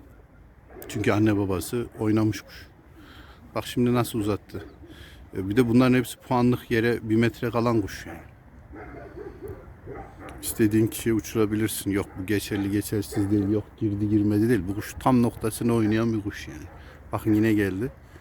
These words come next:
Bakın şimdi hareketine bak. Geldi geldi. Hadi. Girmedi. Ama döner girer yani.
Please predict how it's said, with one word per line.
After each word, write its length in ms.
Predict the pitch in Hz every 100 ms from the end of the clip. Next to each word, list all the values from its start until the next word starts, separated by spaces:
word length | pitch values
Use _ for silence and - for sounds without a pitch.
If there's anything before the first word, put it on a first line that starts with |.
| - - 113
Bakın 180 | 113
şimdi 260 | 98 - 107
hareketine 560 | 107 104 101 - 107 92
bak. 100 | - - - - -
Geldi 460 | 104 95 95 101 107
geldi. 420 | 101 92 92 123 - - - - - - - - - - -
Hadi. 300 | 104 95 123 - - - - - - - -
Girmedi. 440 | 95 95 87 - - - - - - - -
Ama 240 | - 107 104
döner 260 | 101 107
girer 300 | 107 104 107
yani. 260 | 101 92